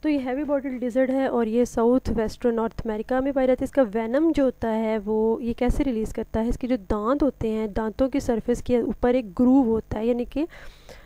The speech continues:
अ, एक, अ, उसके अंदर गड्ढा सा होता है, उस groove के अंदर ये venom release कर देता है, और फिर बाद में वो वेनम, अ, अ, जब ये अपने, अ, शिकार को पकड़ेगा, अपने mouth में च्यू कर रहा होगा, तो उस time पर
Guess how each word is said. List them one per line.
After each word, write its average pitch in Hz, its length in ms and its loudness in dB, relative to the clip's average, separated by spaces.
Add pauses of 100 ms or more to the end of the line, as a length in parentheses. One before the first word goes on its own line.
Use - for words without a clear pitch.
(120)
अ, 262 300 4 (800)
एक, 269 480 -6 (580)
अ, 247 220 -6
उसके 247 220 -10
अंदर 240 220 -8
गड्ढा 247 400 -8
सा 262 140 -10
होता 202 280 -12
है, 190 180 -16 (1300)
उस 247 120 -6
groove 254 340 -6
के 302 60 -6
अंदर 247 220 -4
ये 247 120 -6
venom 226 240 -6
release 233 280 -4
कर 262 120 2
देता 247 220 0
है, 262 60 4
और 247 80 4
फिर 240 200 2
बाद 214 240 -2
में 226 120 -2
वो 233 140 0
वेनम, 226 500 -6
अ, 339 40 -14 (520)
अ, 214 220 -2
जब 208 260 -4 (260)
ये 220 180 -2
अपने, 220 360 -2 (400)
अ, 233 120 2
शिकार 220 460 -2
को 254 120 2
पकड़ेगा, 220 580 -2
अपने 220 320 -2
mouth 214 320 -2
में 220 140 -2
च्यू 254 280 -4
कर 220 300 -4
रहा 214 100 -6
होगा, 208 240 -6
तो - 100 -6
उस - 200 -4
time 202 260 -6
पर 240 260 -4